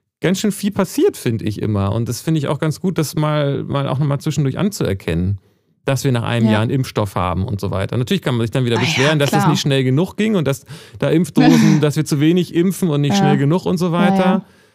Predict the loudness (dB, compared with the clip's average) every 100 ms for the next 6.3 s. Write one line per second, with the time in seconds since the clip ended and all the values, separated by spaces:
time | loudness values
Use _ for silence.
0 | _ _ _ -8 -2 0 0 0 -2 0
1 | 0 0 -2 -2 -2 -2 -4 -4 -2 -2
2 | -2 -2 0 -4 -6 -6 -4 -4 -2 -2
3 | -4 -8 -2 0 0 2 2 0 0 0
4 | 0 0 -2 -2 -2 -4 -6 -4 -4 -4
5 | -6 -6 -10 -20 _ -4 -2 -2 -2 -4
6 | -4 -10 -16